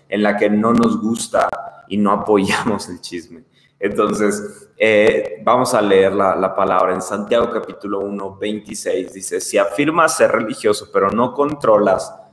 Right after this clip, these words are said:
tu lengua, te engañas a ti mismo y tu religión no vale nada". Creo que más que nunca en esta temporada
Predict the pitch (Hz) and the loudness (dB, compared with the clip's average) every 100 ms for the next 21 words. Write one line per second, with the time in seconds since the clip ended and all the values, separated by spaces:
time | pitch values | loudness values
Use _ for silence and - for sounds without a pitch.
0 | _ - 135 131 107 104 101 87 - - | _ -4 0 2 2 -2 -2 -4 -8 -18
1 | _ - 107 107 104 110 117 127 131 127 | _ -6 -4 -2 0 0 0 0 0 -2
2 | 110 107 107 110 113 - 98 92 - 107 | -4 -2 -2 0 -2 -4 0 0 -2 -10
3 | 101 98 98 95 92 - - 110 104 101 | -8 -4 -2 -2 -6 -8 -8 -2 0 0
4 | 98 - 101 101 98 90 90 87 85 - | -4 -10 -10 -6 0 0 0 -6 -10 -14
5 | - _ - 95 98 98 95 - - - | -20 _ -12 -2 0 0 -2 -8 -14 -20
6 | _ _ 131 135 139 143 131 131 135 123 | _ _ 2 4 4 4 4 2 2 0
7 | 120 123 113 98 95 107 104 107 - 147 | 0 0 0 -2 -2 -4 -2 -2 -2 -2
8 | 147 120 120 107 107 98 92 - - - | -2 -2 2 4 6 4 2 -4 -12 -20